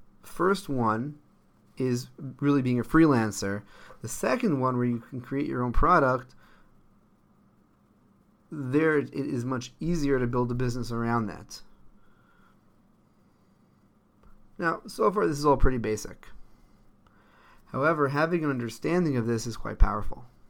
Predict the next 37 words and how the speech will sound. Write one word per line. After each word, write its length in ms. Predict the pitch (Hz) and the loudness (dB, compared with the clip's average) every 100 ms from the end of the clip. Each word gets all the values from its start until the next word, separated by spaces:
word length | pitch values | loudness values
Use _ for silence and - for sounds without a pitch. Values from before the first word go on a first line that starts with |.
| - _ - _ _ _ _ _ _ _ - _ _ - - _ - | -20 _ -20 _ _ _ _ _ _ _ -20 _ _ -20 -20 _ -18
'Cause 280 | - 143 139 - | 0 0 0 -8
when 180 | 135 147 | -6 -4
one's 200 | 233 - | -4 0
starting 400 | 185 165 147 127 | 4 4 4 2
off 340 | 127 104 - | 2 2 -4
thinking 360 | - 131 135 120 | -10 -10 -6 -6
about 460 | 113 117 117 - | -2 -2 -4 -10
how 220 | 123 131 | -6 0
are 100 | 139 | 2
they 120 | 135 127 | 2 -2
gonna 160 | 123 | -4
make 220 | 117 117 | -2 -4
it 160 | 117 107 | -6 -4
big 260 | 127 117 104 | -2 -2 -4
or 180 | 98 - _ - | -10 -14 _ -14
just 200 | 135 - | -12 -2
how 120 | 143 | 6
are 100 | 160 | 6
they 100 | 151 | 8
gonna 180 | 143 120 | 4 4
make 300 | 120 143 147 | 4 4 2
it, 160 | 80 - - - - - _ _ - - - - - - - - - - - | -4 -12 -20 -20 -20 -20 _ _ -20 -20 -18 -20 -20 -20 -20 -20 -20 -20 -10
that's 260 | 143 247 240 | -6 -4 -2
when 120 | 180 | 2
one 160 | 165 | 2
needs 240 | 156 147 147 | 2 0 -2
to 80 | 120 | -2
start 240 | - 135 | 0 0
acquiring 540 | 123 - 131 127 123 | 0 -2 -2 -2 -2
these 180 | 117 110 | -4 -6
skills. 500 | - - 57 50 - - - - - - - _ _ _ - _ _ - - - | -4 -4 -4 -8 -16 -20 -20 -20 -20 -20 -20 _ _ _ -20 _ _ -20 -20 -18
The 80 | - | -16
payoff 480 | 123 - 190 214 160 | 0 2 4 4 2
of 200 | 131 - | -2 -8
time 360 | - 147 151 143 | 2 2 4 0
for 160 | 127 | -2
money 500 | 120 143 123 104 120 | 0 0 0 -4 -10